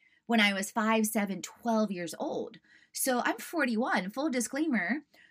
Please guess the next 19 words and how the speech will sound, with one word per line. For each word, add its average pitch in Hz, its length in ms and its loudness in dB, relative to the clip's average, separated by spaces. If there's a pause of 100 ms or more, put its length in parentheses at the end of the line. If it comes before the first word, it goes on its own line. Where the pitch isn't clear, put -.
So 277 200 0
the 247 120 2
fact 294 360 -2
that 381 100 -4
I 269 80 2
started 254 400 -2
unearthing 240 640 2
these 208 220 2
thoughts 262 420 -2
when 214 100 4
I 202 100 2
was 202 120 -2
thirty-two 233 1000 0
and 214 140 4
being 240 240 4
more 240 220 4
and 254 80 2
more 240 200 2
aware, 202 720 0